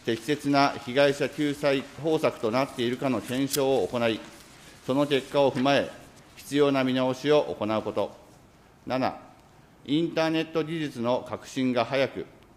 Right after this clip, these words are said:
誹謗中傷、人権侵害の対応が今後変化することが予想されることから、変化に適切に対応できるよ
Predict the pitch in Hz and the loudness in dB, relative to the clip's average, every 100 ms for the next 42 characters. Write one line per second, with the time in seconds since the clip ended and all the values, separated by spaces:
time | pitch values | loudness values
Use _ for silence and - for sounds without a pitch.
0 | - - - 113 131 131 143 127 123 117 | -20 -16 -6 0 0 2 -2 0 0 0
1 | - 123 110 127 143 143 147 143 160 147 | -4 -18 -10 -2 -2 0 -2 0 0 0
2 | 123 110 120 127 - 117 113 123 117 117 | 2 2 2 0 -2 -2 0 2 2 4
3 | 120 110 - 139 143 135 135 170 170 131 | 2 2 -2 -2 0 0 -2 -2 -2 -4
4 | - 127 147 156 160 113 82 104 139 131 | -4 -6 -4 0 2 2 0 -4 -2 -2
5 | 127 120 120 110 110 139 120 90 - - | -2 -2 -2 -4 -6 0 0 0 -6 -20
6 | - - - - - - 151 160 110 117 | -20 -20 -20 -20 -16 -4 -2 0 0 0
7 | 127 - 101 - 151 151 151 - 123 139 | -2 -4 -8 -4 -4 0 -2 0 0 2
8 | 143 131 117 156 127 120 123 - | 2 0 -2 -2 0 4 4 2